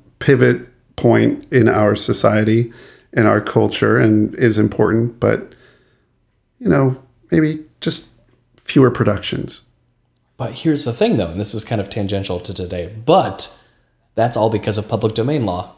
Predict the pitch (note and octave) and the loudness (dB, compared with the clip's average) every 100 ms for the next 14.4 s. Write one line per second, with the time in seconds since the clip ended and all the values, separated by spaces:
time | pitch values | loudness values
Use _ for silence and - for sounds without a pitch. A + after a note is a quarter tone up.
0 | _ _ _ _ A2+ A#2+ A#2 A2 A2+ A#2+ | _ _ _ _ -6 -2 0 0 2 0
1 | A#2 A2 A#2+ A#2 B2 A#2 G#2+ G#2 A2 G#2+ | 2 2 2 2 -2 -4 -6 -4 -2 -2
2 | G#2+ G2+ C3 A#2 G2 G#2+ G#2+ A2 G2+ A2 | -2 -2 0 -2 -4 -4 -4 -2 -2 -2
3 | G#2+ G#2+ A2+ A2 F#2+ F#2 - E3+ - E2+ | -2 -4 -4 -4 -4 -6 -4 -4 -4 -8
4 | D#2+ - G#2+ G2 - G#2+ G2+ G2+ - - | -10 -10 -8 -6 -4 -4 -2 -4 -6 -6
5 | A2+ G#2+ G#2 - G#2 G2+ G2+ G2+ G2 G2+ | -6 -4 -6 -4 -4 -2 -4 -6 -8 -8
6 | G2 F#2+ F#2 - _ _ _ _ _ _ | -6 -6 -10 -14 _ _ _ _ _ _
7 | - G2+ F#2+ F#2+ F#2 F#2 B2 A#2 - G#2+ | -6 -2 0 -2 -4 -2 0 0 0 -2
8 | G2 G2 - G#2 G2 G2 B2+ A#2+ - E2+ | -2 -2 -6 -8 -6 -4 -4 -4 -8 -10
9 | - _ _ _ _ _ _ _ _ _ | -14 _ _ _ _ _ _ _ _ _
10 | F3 D#3+ D#3 - B3 D3+ C#3+ D3+ C#3+ - | 2 2 2 0 2 2 4 4 2 -4
11 | - D#3+ C3+ - C#3 B2 A#2+ A2 - C3 | 0 4 4 4 4 4 2 0 2 4
12 | B2 A#2+ A#2 A2 - B2 A#2+ A2+ G#2+ - | 6 6 6 4 2 4 4 4 2 0
13 | - F#3 G#2+ G2+ G2+ A#2+ A#2+ - F#2+ D#2 | 2 4 4 2 2 4 2 2 0 2
14 | A#2 A#2+ G2 - | 4 4 2 -2